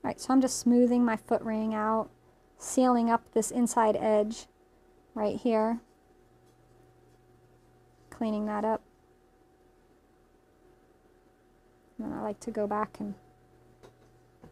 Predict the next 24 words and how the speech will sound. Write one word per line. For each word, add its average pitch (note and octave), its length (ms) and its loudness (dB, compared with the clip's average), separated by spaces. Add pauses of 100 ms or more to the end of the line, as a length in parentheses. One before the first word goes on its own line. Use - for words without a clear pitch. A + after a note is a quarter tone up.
(880)
shape A#3+ 340 0
it A#3 200 0
so A3+ 160 0
I A3 60 2
have A3 120 -2
a A3 60 -4
nice A3 360 -4 (160)
semi-round. A#3 960 2 (180)
I D#4+ 60 2
mean, F#4+ 120 6
this A4 120 2
is A4 160 10
on F4+ 80 8
a D4 60 6
square C#4 340 6
plate, - 460 2
so A3+ 580 4 (1200)
it - 60 -12
doesn't B3+ 120 2
have A3 120 0
to - 60 -20
be G#3 180 -4
perfectly - 680 -2
round. G#3 400 -6